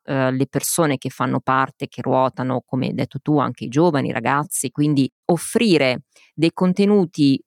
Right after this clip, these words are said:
aggiuntivi in una versione che magari anche ben si sposa con quella che è la nostra era digitale, eh, ma fidelizzare, quindi coinvolgere la community in dimensioni differenti,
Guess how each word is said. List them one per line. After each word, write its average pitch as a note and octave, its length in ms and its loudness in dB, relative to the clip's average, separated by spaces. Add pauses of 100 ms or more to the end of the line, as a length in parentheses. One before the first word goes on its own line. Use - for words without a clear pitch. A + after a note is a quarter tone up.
(180)
aggiuntivi C#3+ 920 0
in E3 140 0
una D#3+ 120 2
versione D#3 460 0
che - 100 -6
magari D3+ 320 2
anche C#3+ 560 0
ben C#3 400 2
si - 280 0
sposa C#3 580 0
con B2+ 220 -4
quella C3 260 0
che - 60 -12
è - 20 -8
la B2+ 80 -2
nostra - 380 -4
era C3+ 220 2
digitale, C#3 840 -2 (260)
eh, C#3+ 200 4
ma B3 160 2
fidelizzare, D3 720 0
quindi D3 240 2
coinvolgere D3 640 2
la C#3+ 100 -2
community D#3+ 600 0
in F3+ 80 4
dimensioni D#3+ 580 2
differenti, C3 760 -2